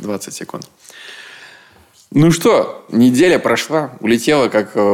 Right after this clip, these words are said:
в белый свет копеечка. Так что хочется что-то обсудить, э, последние новости, которые произошли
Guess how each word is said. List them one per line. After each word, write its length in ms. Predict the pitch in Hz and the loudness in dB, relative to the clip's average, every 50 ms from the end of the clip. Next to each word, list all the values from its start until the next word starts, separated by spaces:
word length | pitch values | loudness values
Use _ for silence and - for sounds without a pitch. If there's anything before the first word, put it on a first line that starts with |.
| 101 98 | 0 0
в 100 | 95 104 | -2 0
белый 240 | 110 117 107 101 98 | 2 2 2 2 0
свет 300 | - - - 110 110 - | -2 -2 -2 -2 -2 -2
копеечка. 500 | - 110 - 123 120 104 - - - - | -6 -2 0 0 0 0 -2 -6 -10 -12
Так 220 | - - - - | -10 -10 -10 -10
что 920 | - - - 98 95 95 98 98 98 98 98 101 98 95 92 92 90 90 | -8 -4 -2 0 2 2 2 2 4 4 4 4 4 2 2 0 -2 -2
хочется 300 | - - 90 - - - | -2 -2 -2 -2 -2 -6
что-то 240 | 110 - - - - | -6 -6 -6 -4 -4
обсудить, 540 | 110 - - - 127 117 117 139 143 - - | -4 -4 -2 -2 0 2 2 2 0 0 -6
э, 420 | - - 95 95 95 98 95 95 82 - | -4 -4 -2 0 0 0 0 0 -2 -4
последние 600 | 101 - - 110 98 95 101 98 98 98 98 95 | -6 -4 -2 -2 0 0 2 2 2 2 0 0
новости, 560 | 80 92 104 107 104 104 107 - - 110 110 - - - - | 0 0 2 2 2 0 -2 -4 -6 -6 -6 -8 -16 -20 -12
которые 340 | - - - - 107 107 - | -8 -8 -4 -4 -2 -2 -4
произошли 600 | - - 110 107 101 104 107 - - 104 98 92 | -4 -4 -4 -2 -2 -2 -4 -4 -2 -2 -2 -2